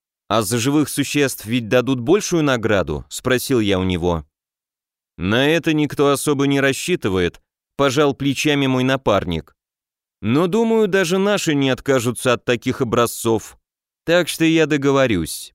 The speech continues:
подмигнул он мне. "Замечательно", довольно улыбнулся. Дальше нам оставалось только лишь разместиться на летней веранде заброшенного в спешке кафе и спокойно ждать, пока мои демоны делают основную работу.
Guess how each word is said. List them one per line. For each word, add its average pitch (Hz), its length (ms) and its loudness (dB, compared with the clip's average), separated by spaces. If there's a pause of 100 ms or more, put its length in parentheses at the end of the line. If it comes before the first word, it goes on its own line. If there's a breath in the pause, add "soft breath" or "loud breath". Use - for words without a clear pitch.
подмигнул 104 560 -2
он 82 140 -4
мне. 78 360 -6 (520)
"Замечательно", 127 880 0
довольно 120 400 2
улыбнулся. 107 720 -2 (920)
Дальше 185 440 0
нам 196 200 0
оставалось 165 720 -2
только 160 340 0
лишь 147 240 0
разместиться 131 760 -2
на 123 120 0
летней 123 340 -2
веранде 117 520 0 (220)
заброшенного 131 800 0
в - 60 -8
спешке 131 460 -4
кафе 135 520 0 (400)
и 95 100 -4
спокойно 180 560 0
ждать, 147 340 -2
пока 139 300 0
мои 131 220 0
демоны 135 420 0
делают 123 460 0
основную 113 540 -2
работу. 85 580 -4